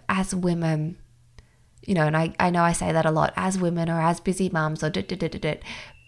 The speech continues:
but I think it's a relatable thing to grow up and you go through your teens and your twenties, um, or your first loves, and you think that your job is to make sure your partner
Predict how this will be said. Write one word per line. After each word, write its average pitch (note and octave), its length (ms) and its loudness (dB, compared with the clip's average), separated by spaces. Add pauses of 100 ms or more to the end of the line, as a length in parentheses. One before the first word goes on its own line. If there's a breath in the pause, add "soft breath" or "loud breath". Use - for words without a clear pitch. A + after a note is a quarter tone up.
(300)
but - 280 2 (640)
I G3 200 4
think G#3 360 -2
it's B3 160 -4
a A3+ 80 -2
relatable E3 560 2
thing D#3 520 -2 (1160 soft breath)
to F3+ 140 2
grow F3+ 400 6
up D#3+ 260 6
and F3+ 80 6
you E3 80 0
go E3+ 180 4
through G#3 180 0
your G3+ 120 4
teens E3 460 -2
and D#3+ 140 0
your D#3+ 100 0
twenties, D#3+ 800 -2 (400 loud breath)
um, F2 680 -4 (840)
or F3+ 60 4
your E3+ 160 2
first F3+ 360 2
loves, E3 460 4 (100)
and F3 160 0
you F3 120 -4
think E3 340 -4
that E3 240 0 (320 loud breath)
your E3+ 380 2
job E3 320 0
is E3+ 200 0
to - 140 -4
make D#3+ 240 0
sure D#3+ 320 0
your E3 220 -2
partner G3+ 680 0